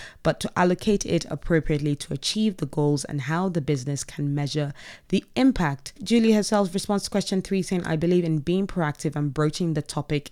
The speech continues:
even if they are not bringing it up. I'd rather guide the conversation than have the conversations happening that I am not a party to that end up with a decision that impacts me or my work."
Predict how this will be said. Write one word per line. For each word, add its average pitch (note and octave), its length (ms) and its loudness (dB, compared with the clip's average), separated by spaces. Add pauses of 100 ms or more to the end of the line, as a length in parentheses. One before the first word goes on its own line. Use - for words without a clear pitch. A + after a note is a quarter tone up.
even E3+ 300 -2
if - 260 -2 (320)
they D3+ 100 2
are D3+ 60 4
not D3 220 0
bringing D3 280 2
it D3 180 0
up. C#3+ 260 -4
I'd D3 140 -4
rather F3 280 2
guide D3 300 0
the C#3+ 60 -6
conversation D3 800 -2 (320)
than D3 140 0
have E3+ 240 0
the E3 80 2
conversations D3 720 -4
happening F#3+ 400 0
that D3 120 -2
I C#3+ 80 -2
am C#3 160 -2
not F3 280 -2
a D#3+ 60 -4
party A3 440 -2
to C#3+ 300 -4 (300)
that - 220 -10
end G3 220 2
up - 220 -2
with D#3 140 0
a C#3+ 40 -2
decision D#3+ 420 0
that D3 180 -2
impacts D3+ 480 -4
me F3 280 0
or G#3+ 80 0
my A3+ 200 2
work." E3+ 460 -2